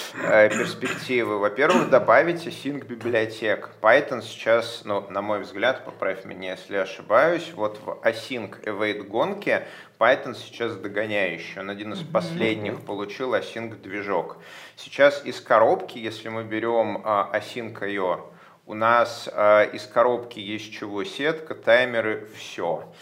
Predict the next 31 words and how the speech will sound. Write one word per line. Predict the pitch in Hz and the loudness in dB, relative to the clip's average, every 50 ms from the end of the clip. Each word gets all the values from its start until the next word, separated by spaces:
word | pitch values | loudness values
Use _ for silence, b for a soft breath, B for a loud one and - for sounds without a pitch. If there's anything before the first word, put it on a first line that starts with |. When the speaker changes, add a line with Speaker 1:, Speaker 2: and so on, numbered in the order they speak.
| B B B B B B - - | B B B B B B -6 2
Speaker 1:
А, | 101 101 107 104 104 101 | 6 8 8 8 8 6
мы | 101 104 101 | 4 -2 -4
берем, | 92 117 117 123 123 127 127 123 120 113 110 107 | -4 -2 0 2 4 4 4 4 2 2 0 0
а, | - - - 107 107 107 107 104 104 - | 0 2 4 6 8 8 8 8 6 6
I | 113 113 117 113 | 4 4 4 4
O | 113 113 | 0 -2
P | 113 113 - 113 | -2 -6 -10 -10
G, | 104 101 117 120 120 113 110 107 104 101 - - | -4 -2 0 2 6 8 8 8 8 6 4 -2
получаем, | 98 98 101 101 - - 107 104 104 101 101 98 95 95 95 95 | -8 -8 -8 -8 -4 0 4 6 6 6 6 4 2 0 -2 0
а, | 95 95 95 92 | 2 2 2 0
еще | 92 95 95 92 - - 110 95 | 0 -4 -8 -10 -8 -6 -4 -4
и | 87 | -4
сетевые | - - - - - 98 95 101 101 95 | -6 -10 -14 -14 -12 -10 -6 -6 -6 -4
запросы, | 98 117 117 - - 185 208 226 226 226 - - 214 202 202 190 160 - - - - | -4 -6 -6 -2 -2 2 2 2 2 2 0 0 2 2 2 0 -2 -6 -12 -10 -6
то | - 98 | -4 -4
есть | 95 - - - - _ _ _ _ _ _ _ _ _ | -4 -6 -10 -16 -20 _ _ _ _ _ _ _ _ _
async | - 107 - - 127 120 107 - | -2 -2 -2 0 -4 -6 -2 2
I | 120 110 113 | 2 4 4
O | 110 110 | 4 2
у | 101 | 2
нас | 98 95 92 90 - - | 0 -2 -2 -2 -4 -10
низкоуровневая | 98 - - - - 147 208 220 220 185 180 170 160 151 151 147 | -14 -16 -8 -2 2 2 4 4 4 2 2 0 0 -2 -2 -4
сетка, | - - 147 139 135 - - - | -4 -4 -4 -4 -4 -4 -10 -12
берем | 107 104 104 101 107 104 101 104 - | -8 -6 -4 -2 -2 -2 -2 -2 -2
I | 98 98 98 | 0 0 0
O | 98 98 | 0 -2
P | 95 - 107 | -4 -6 -6
G, | - 104 104 | -2 -2 -2
получаем | 101 104 - 90 90 - - - 92 82 82 80 | -2 -4 -8 -10 -10 -10 -8 -6 -6 -6 -6 -8
высокоуровневую | - - - - - 104 113 156 175 190 170 - 160 147 139 139 135 | -12 -14 -10 -2 0 2 2 4 4 2 2 0 -2 -4 -4 -6 -6
сетку. | 131 - - 131 127 127 - - 120 113 117 | -6 -4 -2 -2 -2 -2 -4 -6 -6 -6 -6